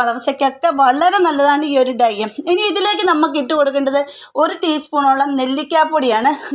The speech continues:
നെല്ലിക്ക നമ്മുടെ ഈ ഫ്രഷ് ആയിട്ടുണ്ടെങ്കിൽ അത് അരച്ച് ഇതിനകത്ത് ഒഴിച്ചാലും മതി, അരിച്ചൊഴിക്കണമെന്നേ ഉള്ളൂ. ആ, ഇല്ലെങ്കിൽ ഇതുപോലെ പൊടിയാണ് നിങ്ങൾക്ക് യൂസ് ചെയ്യാം.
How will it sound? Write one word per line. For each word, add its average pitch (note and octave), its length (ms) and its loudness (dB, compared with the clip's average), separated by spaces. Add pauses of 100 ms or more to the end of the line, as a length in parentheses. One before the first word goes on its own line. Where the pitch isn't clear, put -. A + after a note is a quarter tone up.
നെല്ലിക്ക D#4+ 420 0 (440)
നമ്മുടെ C4 280 2
ഈ - 80 -4
ഫ്രഷ് C4 300 0
ആയിട്ടുണ്ടെങ്കിൽ D4 540 0
അത് C4+ 260 2
അരച്ച് C#4 300 -2
ഇതിനകത്ത് C4 420 0
ഒഴിച്ചാലും C#4 520 -2
മതി, C4 160 -4 (380)
അരിച്ചൊഴിക്കണമെന്നേ C4 880 0
ഉള്ളൂ. A#3+ 200 0 (400)
ആ, D4 80 4 (280)
ഇല്ലെങ്കിൽ D4 400 0
ഇതുപോലെ C#4 380 0
പൊടിയാണ് C#4+ 480 2
നിങ്ങൾക്ക് C4 300 -4
യൂസ് A#3+ 240 -2
ചെയ്യാം. A#3+ 220 2